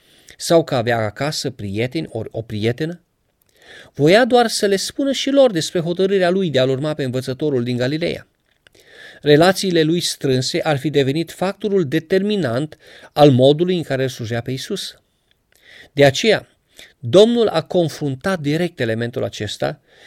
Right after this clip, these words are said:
spunându-i că nu va fi destoinic pentru slujirea în împărăție. Îl pot vedea cu ochii minții pe omul acesta dând înapoi împreună cu alt grup numeros.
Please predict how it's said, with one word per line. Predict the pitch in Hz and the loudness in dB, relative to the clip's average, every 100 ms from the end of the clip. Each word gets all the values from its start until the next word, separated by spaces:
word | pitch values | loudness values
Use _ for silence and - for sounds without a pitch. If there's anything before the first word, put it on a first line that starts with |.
| - | -18
spunându-i | - - - 160 151 220 240 180 180 | -8 -6 0 2 4 2 2 0 -2
că | - 147 | -4 -2
nu | 131 185 247 | 0 0 2
va | 220 | 2
fi | - 143 | 0 -4
destoinic | 120 - - 156 127 127 - | -4 -4 -4 -2 -2 -6 -8
pentru | - 117 123 | -10 -10 -10
slujirea | - 120 117 151 143 131 _ _ | -10 -8 -6 -4 -6 -8 _ _
în | - | -4
împărăție. | 123 117 107 104 - 107 95 _ _ _ _ _ _ _ _ _ _ _ | -4 -2 -6 -8 -8 -8 -10 _ _ _ _ _ _ _ _ _ _ _
Îl | 147 151 | 0 4
pot | 208 160 | 4 4
vedea | 156 170 | 0 0
cu | 160 151 | -2 -2
ochii | 143 143 | -2 -2
minții | 131 131 107 110 | -2 -4 -4 -6
pe | 113 | -4
omul | 120 117 | -2 -2
acesta | 107 - 139 113 | -6 -8 -8 -8
dând | 104 117 139 117 | -6 -6 -6 -4
înapoi | 107 104 113 117 127 _ _ - - | -6 -4 -2 -2 -4 _ _ -20 -2
împreună | 135 127 117 135 139 | 0 2 -2 -4 -4
cu | 117 110 | -6 -4
alt | 110 123 | -2 -2
grup | 107 110 117 | -4 -6 -6
numeros. | 110 98 98 101 98 - | -6 -6 -4 -6 -6 -12